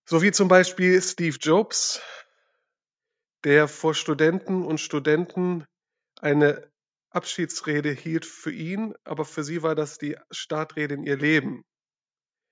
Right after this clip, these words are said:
Er ist, er hat also in Stanford, als es, als Studenten fertig waren mit ihrem Studium, hat er eine Rede gehalten.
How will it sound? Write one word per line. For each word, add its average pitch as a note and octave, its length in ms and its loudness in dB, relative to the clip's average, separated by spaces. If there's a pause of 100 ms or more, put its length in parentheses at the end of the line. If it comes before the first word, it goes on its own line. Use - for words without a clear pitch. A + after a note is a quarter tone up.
(260)
Er D3 120 -6
ist, D3 160 -8
er D#3+ 160 -12
hat D#3 120 -6
also C#3+ 180 -2
in C3+ 60 -2
Stanford, D#3 720 -2 (720)
als D3 220 -4
es, - 380 -12 (140)
als C#3 200 -8
Studenten D3+ 600 0 (280)
fertig D#3+ 340 0
waren D#3 160 2
mit C#3+ 120 -2
ihrem D3 140 -4
Studium, D#3+ 420 -6
hat C#3+ 140 -8
er D3 80 -4
eine C#3 220 -2
Rede D3 260 0
gehalten. G#2 500 -6